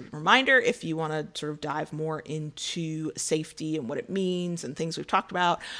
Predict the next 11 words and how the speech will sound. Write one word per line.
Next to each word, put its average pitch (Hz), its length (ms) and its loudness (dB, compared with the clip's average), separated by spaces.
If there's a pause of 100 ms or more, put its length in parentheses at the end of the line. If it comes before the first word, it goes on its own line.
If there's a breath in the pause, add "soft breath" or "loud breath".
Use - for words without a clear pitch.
(120 loud breath)
uh, 160 280 2
there 160 160 2
will 156 100 2
be 156 320 2
more 151 380 -4
links 160 580 -4
in 165 340 -2
the 151 440 -8 (960)
show - 220 4
notes. - 420 0 (360 loud breath)
Um, 185 1120 4